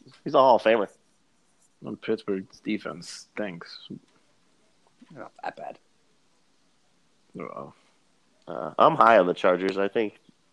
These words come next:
Speaker 1: I can see them going to the Super Bowl this year, so I'm gonna go with the Chargers.
Speaker 3: All right. Then Monday night, we got a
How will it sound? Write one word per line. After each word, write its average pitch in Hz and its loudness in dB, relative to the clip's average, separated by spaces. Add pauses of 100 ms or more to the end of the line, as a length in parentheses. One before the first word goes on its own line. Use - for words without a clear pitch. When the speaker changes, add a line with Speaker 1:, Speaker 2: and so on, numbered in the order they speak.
(320)
Speaker 1:
I 95 -4
can 101 -10
see 113 -4
them 98 0
going 92 0
to 87 -6
the 78 -4
Super 92 -10
Bowl 76 -6
this 78 -8
year, 85 -2
so 87 -8
I'm 92 -6
gonna 101 -4
go 107 -2
with 104 -6
the - -20
Chargers. 87 -8 (1300)
Speaker 3:
All 92 -16
right. 110 -8 (840)
Then 92 -10
Monday 117 -2
night, 95 -8
we 95 -8
got 87 -10
a 76 -14